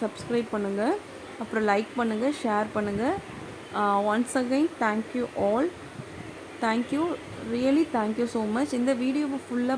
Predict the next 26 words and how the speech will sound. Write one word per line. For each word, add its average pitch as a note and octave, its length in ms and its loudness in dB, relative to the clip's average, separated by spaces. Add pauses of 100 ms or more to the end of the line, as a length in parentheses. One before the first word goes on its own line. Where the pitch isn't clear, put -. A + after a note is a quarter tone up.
பார்க்குற G#3+ 380 0
எல்லா, C#4 520 2 (640)
ஆ, G3+ 260 2
நல்லுள்ளங்களுக்கும் A3+ 1120 2 (120)
என்னோட A3 460 2 (240)
ரொம்ப, A#3 300 2
ரொம்ப, B3 240 4
ரொம்ப, A3+ 220 2
ரொம்ப A3 240 2
பிக் G#3+ 200 0 (260)
தேங்க்ஸ். A3+ 460 2 (480)
ஆ, G3+ 240 2
இது G#3+ 160 0
மாதிரி B3+ 220 4
நான் C4 140 0
போடுற A#3 380 4
எல்லா A3 220 2
வீடியோஸ்க்கும் G#3+ 640 0
சப்போர்ட் G#3+ 380 -2
கொடுங்க. G3+ 340 0 (120)
Thank G#3+ 220 0 (120)
you, C4+ 180 0
thank G#3 200 -2 (100)
you A3+ 60 0
so G#3+ 200 -2 (120)
much. C#4+ 160 0